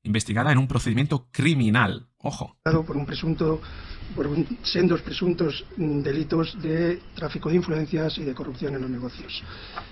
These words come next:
Speaker 2: Como investigada, y como le acaba de informar el señor letrado de la Administración de Justicia de este órgano judicial, tiene usted todos los derechos que le concede la Constitución española.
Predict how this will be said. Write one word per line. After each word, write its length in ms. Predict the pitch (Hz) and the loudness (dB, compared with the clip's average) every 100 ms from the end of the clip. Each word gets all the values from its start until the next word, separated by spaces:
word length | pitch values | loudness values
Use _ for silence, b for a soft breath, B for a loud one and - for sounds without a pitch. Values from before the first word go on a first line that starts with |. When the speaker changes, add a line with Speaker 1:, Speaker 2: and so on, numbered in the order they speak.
| B - - | B -8 -2
Speaker 2:
Como 200 | 156 143 | 2 2
investigada, 600 | 147 165 170 196 202 - - - - - | 2 4 8 8 8 4 -2 -4 -8 -2
y 160 | 156 | -2
como 220 | 139 135 | 0 -2
le 60 | 135 | 0
acaba 300 | 143 160 156 | 2 2 2
de 60 | 151 | 0
informar 320 | - 151 160 | 0 0 0
el 80 | 147 | 0
señor 200 | 147 151 | -2 -2
letrado 380 | 151 170 151 147 | 0 0 0 0
de 80 | |
la 60 | 139 | -2
Administración 400 | 139 139 147 160 | -2 -2 0 0
de 40 | 151 | 0
Justicia 420 | - 180 160 - | 2 0 2 0
de 60 | 143 | 0
este 320 | 175 147 139 - | -2 -4 -4 -4
órgano 280 | 160 151 135 | -2 0 0
judicial, 500 | 175 170 160 156 156 - B B B - | 2 2 4 2 0 -6 B B B 2
tiene 140 | 175 | 2
usted 260 | 160 185 170 | 4 2 4
todos 200 | 175 170 | 2 4
los 80 | 156 | 4
derechos 280 | 151 147 151 | 2 2 0
que 80 | 147 | 0
le 60 | |
concede 300 | 135 135 156 | -2 -2 0
la 80 | 147 | 0
Constitución 420 | 131 139 131 151 | -4 -6 -4 -4
española. 460 | 156 147 165 151 | -2 0 0 0